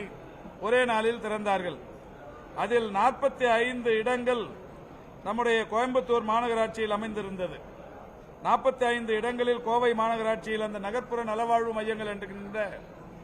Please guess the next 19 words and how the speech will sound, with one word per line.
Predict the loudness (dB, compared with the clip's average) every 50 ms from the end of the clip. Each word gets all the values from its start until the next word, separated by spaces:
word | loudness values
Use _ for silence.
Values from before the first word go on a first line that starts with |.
| -18 -20 -14 -4
மருத்துவ | -2 -2 -2 0 0 -2 -2 0 0
சேவை | -2 0 2 2 2 2
மையங்கள், | 2 2 0 0 0 0 -2 -4 -4 -4 -10 -14 -16 -16 -16 -18 -18 -16 -16 -18 -18 -16 -8 -4
பொள்ளாச்சியில் | -4 2 6 6 6 6 6 0 -2 -2 0 0 0
ஒன்று, | -2 0 2 2 2 2 2
மேட்டுப்பாளையத்தில் | -2 0 0 0 2 2 2 2 2 0 -2 -2 -4 -4 -2 -2 -2
ஒன்று, | 0 0 0 2
வால்பாறையில் | 4 2 2 2 2 2 2 2 2 0 -2 -2 -4
ஒன்று | -4 -4 -2 2 2 2 0 0 -8 -14 -16 -18 -18 -18 -18 -18 -18 -18 -18 -18 -10 -8 -6 -6
என்று | -2 2 6 8 8 8 6 2 -2
மொத்தம் | -4 -2 0 -2 -2 2 2
நாற்பத்தி | 2 2 2 2 -2 -2 0 -2 -2 -2
ஒன்பது | -2 0 0 0 2 2 2 2 2 0 -2 -4
இடங்களில் | -4 -4 -2 -2 0 0 0 0 0 -2
திறந்து | -6 -6 -4 -4 -6
வைக்கப்பட்டது. | -6 -6 -8 -8 -8 -8 -8 -8 -10 -10 -14 -14 -16 -16 -16 -18 -16 -16 -18 -18 -18 -18 -18 -18 -18 -18 -12 -2 0
கோவையை | 2 4 4 6 6 6 4 4 2
பொறுத்தவரை, | -2 -2 -2 -2 -2 0 2 4 4 2 4 2
மாநகராட்சி | 0 2 2 2 2 2 2 2 0 -2